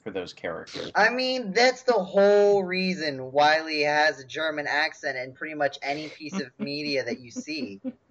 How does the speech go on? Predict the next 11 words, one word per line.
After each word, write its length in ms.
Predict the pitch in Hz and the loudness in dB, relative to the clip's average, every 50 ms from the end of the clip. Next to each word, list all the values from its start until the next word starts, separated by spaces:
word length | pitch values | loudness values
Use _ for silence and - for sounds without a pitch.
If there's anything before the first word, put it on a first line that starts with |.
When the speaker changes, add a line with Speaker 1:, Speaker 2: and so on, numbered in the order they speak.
| 247 - _ _ | -20 -20 _ _
Speaker 2:
Like, 160 | - - - - | -8 -6 -4 -4
any 180 | 151 160 170 170 | -4 -4 -4 -6
piece 260 | - 208 196 190 190 | -6 -8 -6 -4 -4
of 120 | 165 - | -4 -4
fan 460 | - - - 156 151 151 160 165 165 165 | -6 -4 -2 0 0 0 -2 -2 -6 -8
media, 520 | 170 175 180 180 196 208 208 220 214 214 - - - _ _ | -8 -8 -8 -6 -4 -4 -4 -4 -4 -6 -12 -20 -20 _ _
Wily 340 | 131 147 185 214 247 240 226 | 0 4 4 4 4 4 2
has 180 | 226 233 233 226 | 2 2 2 2
a 60 | 220 | -2
German 320 | 190 190 226 226 220 214 208 | -4 -2 -2 -2 -2 0 0
accent. 480 | 214 233 254 254 - - 151 123 - | 2 2 2 0 -2 -4 -4 -4 -6